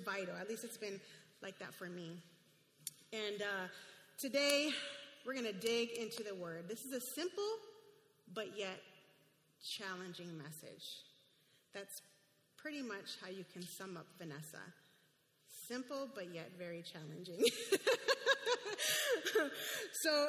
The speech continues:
um, as I was digging into this word, um, the first thing that came to my mind as I sat with this, with the scripture, which I will say in just a moment, um, the first phrase that came to my mind was,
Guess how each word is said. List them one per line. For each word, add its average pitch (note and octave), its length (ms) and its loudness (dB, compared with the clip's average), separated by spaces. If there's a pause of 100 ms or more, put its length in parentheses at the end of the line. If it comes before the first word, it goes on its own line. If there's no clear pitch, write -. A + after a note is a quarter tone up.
(160)
um, C4 280 4
as C#4 220 4
I D#4+ 40 8
was D#4+ 220 6
digging F#4 360 6
into G4+ 320 6
this C#4 240 -2
word, G#3 420 2 (960)
um, F3 520 -4 (760)
the A3 120 -4 (120)
first D4+ 280 6 (140)
thing D4 220 2
that A#3+ 120 -4 (140)
came A#3 280 0
to B3+ 80 -4
my G#3+ 160 -4
mind F3+ 560 -6 (180)
as F#3 80 -8
I F#3 120 -4 (120)
sat G3+ 240 -4
with G3+ 120 -10
this, F#3+ 120 -10 (220)
with G3+ 120 -6
the A3 80 -10
scripture, E3+ 420 -8 (100)
which F3 260 -10 (100)
I F3+ 40 -8
will E3+ 260 -8 (140)
say F#3 140 -10
in F3+ 80 -8
just F3 180 -14
a - 20 -10
moment, E3 320 -8 (800)
um, F#3 440 -4
the G#3 80 -4 (120)
first A#3+ 220 0 (200)
phrase A3 300 0
that G3+ 160 -6
came G3+ 220 -8
to G3+ 120 -10
my F#3 100 -4
mind E3 400 -6
was, D#3 140 -6